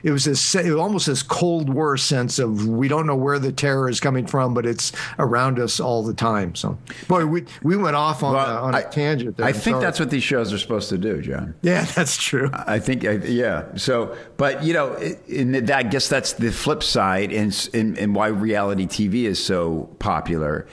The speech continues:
Speaker 2: It's the whole, "Well, my life isn't that bad" aspect, right? And it's
Speaker 1: Well, you know, yeah, I think, I think so. But that's also, you know, at a certain point,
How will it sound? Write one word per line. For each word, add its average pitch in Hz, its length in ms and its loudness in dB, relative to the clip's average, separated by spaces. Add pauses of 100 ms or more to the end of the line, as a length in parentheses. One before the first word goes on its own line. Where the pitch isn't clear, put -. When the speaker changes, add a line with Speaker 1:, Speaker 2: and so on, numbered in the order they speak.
(220)
Speaker 2:
It's - 280 -2
the 104 180 0
whole, 101 420 0
"Well, 90 440 -2
my 90 160 0
life 92 200 0
isn't 76 280 -2
that 87 280 -2
bad" 64 400 -6 (1300)
aspect, - 600 -4 (120)
right? 92 420 -2 (220)
And 90 140 2
it's 127 200 0
Speaker 1:
Well, 190 280 0
you 139 120 2
know, 240 120 2
yeah, 220 340 0
I 127 180 0
think, 185 280 0
I 170 80 2
think 208 260 0
so. 262 160 0
But 160 220 -2
that's 170 240 2
also, 180 580 0
you 160 120 0
know, 160 100 4
at 151 120 0
a 139 40 0
certain 190 300 0
point, 180 520 0